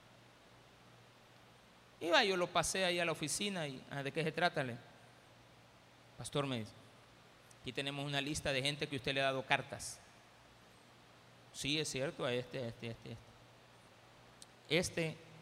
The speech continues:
¿cómo son sus papás?". "Ah, la mamá es morenita, el papá es así.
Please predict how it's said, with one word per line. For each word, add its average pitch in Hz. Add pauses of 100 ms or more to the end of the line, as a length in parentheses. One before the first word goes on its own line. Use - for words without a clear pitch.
(1080)
¿cómo 151
son 156
sus 160
papás?". - (460)
"Ah, 117
la 143
mamá 127
es 127
morenita, 135 (1160)
el 117
papá 120
es 123
así. 139